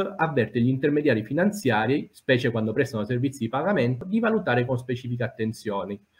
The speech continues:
le operazioni di prelievo e versamento di contante e le movimentazioni di carte di pagamento connesse con operazioni di acquisto e vendita di valute virtuali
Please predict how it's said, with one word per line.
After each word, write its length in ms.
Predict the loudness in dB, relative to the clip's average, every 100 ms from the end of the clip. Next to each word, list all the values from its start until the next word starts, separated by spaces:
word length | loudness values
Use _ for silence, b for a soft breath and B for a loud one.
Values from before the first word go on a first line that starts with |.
| b b b
le 140 | 2
operazioni 500 | 4 4 2 2 2
di 140 | 2 2
prelievo 420 | 2 6 6 6
e 60 | 4
versamento 520 | 0 0 0 0 -2
di 120 | -4
contante 840 | -2 -2 0 0 0 -2 -4 -4 0
e 80 | 0
le 100 | 2
movimentazioni 680 | 4 4 2 0 -2 0 0
di 80 | 0
carte 260 | -4 -4
di 120 | -6
pagamento 680 | -4 0 2 2 0 -4 -8 b b 0
connesse 560 | 4 4 2 0 -4
con 140 | -2 0
operazioni 500 | 0 -2 0 -2 0
di 80 |
acquisto 380 | -2 -2 -4 -4
e 20 |
vendita 380 | -2 2 2 0
di 100 | -2
valute 300 | -2 -2 -2
virtuali 720 | -2 -4 -4 0 0 0 -4